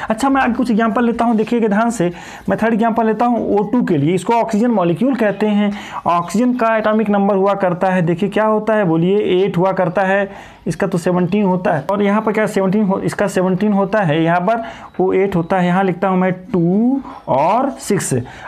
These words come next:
आउटर मोस्ट cell में six इलेक्ट्रॉन है, तो electron dot structure जब इसके atom का बनाएंगे आप तो क्या करेंगे देखिएगा, one, two, three, four, five, six, है ना? और यहाँ क्या बनाते हैं, वन, two, three, four, five, six। अब आप देखिएगा यहाँ पर क्या, ध्यान से देखेंगे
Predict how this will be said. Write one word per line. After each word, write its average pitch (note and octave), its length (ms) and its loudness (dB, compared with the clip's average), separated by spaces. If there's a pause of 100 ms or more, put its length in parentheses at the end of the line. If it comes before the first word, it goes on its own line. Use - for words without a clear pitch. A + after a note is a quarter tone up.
आउटर G3+ 220 2
मोस्ट A3 280 0
cell F3 200 0
में G3+ 120 2
six C4+ 280 -2
इलेक्ट्रॉन G#3+ 420 0
है, G3+ 60 0
तो G#3 80 0
electron A3 460 0
dot G#3+ 160 0
structure G3+ 360 0
जब G#3 180 0
इसके G#3 240 -2
atom G3 260 2
का F#3 100 2
बनाएंगे F3+ 380 2
आप F#3+ 100 2
तो F#3 80 -2
क्या G3+ 160 0
करेंगे G3+ 300 2
देखिएगा, F#3+ 340 0
one, F3+ 360 2 (120)
two, F#3+ 360 2 (720)
three, G3+ 300 2
four, G3+ 440 0 (120)
five, C#3 240 2
six, D#3 400 -2 (360)
है F#3 80 2
ना? C#4+ 140 0 (100)
और F3 80 0
यहाँ G3 120 2
क्या G#3+ 120 2
बनाते G#3+ 240 0
हैं, A3 80 2
वन, F#3 440 2
two, G3+ 300 0
three, F3+ 300 0
four, F#3+ 360 0
five, D3 320 0
six। D3+ 320 -4 (340)
अब A#3+ 60 2
आप B3+ 120 2
देखिएगा G#3+ 420 0
यहाँ A3 200 2
पर A#3+ 140 0
क्या, A3+ 160 0
ध्यान G#3+ 240 0
से A3 100 0
देखेंगे D3 560 0